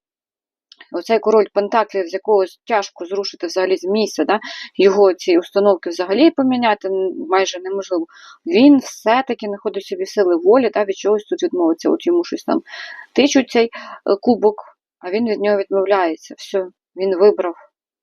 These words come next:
своїх три кубка, і він в них щасливий хоче бути. Чому? Тому що тут шістка жезлів. Можливо, пропозицію хтось нарешті отримає, або, от, знаєте, як воз'єднання сім'ї.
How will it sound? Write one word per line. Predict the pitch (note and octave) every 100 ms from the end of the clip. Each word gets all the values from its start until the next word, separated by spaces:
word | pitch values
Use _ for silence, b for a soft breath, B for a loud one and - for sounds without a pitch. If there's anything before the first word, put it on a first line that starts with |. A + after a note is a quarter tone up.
| _
своїх | - - F#3+ F3
три | - F3+
кубка, | - C#4 - A#3+ A3+ - _ _
і | G3+ F#3+
він | A3 G3
в |
них | G3 -
щасливий | - F#3+ - G3 E3 -
хоче | D#3+ -
бути. | - - - - B B B -
Чому? | F#3+ G#3+ B3
Тому | E4+ F#4+
що | - -
тут | G3
шістка | - G3+ - F3
жезлів. | F3 F3+ F3 D#3+ D#3+
Можливо, | E3+ G3 A#3+
пропозицію | G#3+ F#3+ - F3 G3 - - -
хтось | - -
нарешті | E4 E4+ - -
отримає, | - - B3+ C#4+ A#3 A3+ B B B
або, | F#3 F#3+ A#3+
от, | G#3
знаєте, | G3 G#3+ A3
як | F#3+ G#3+
воз'єднання | G#3 F3+ A#3 A#3+ G#3 G3+
сім'ї. | G3+ - G3 F3 F3 -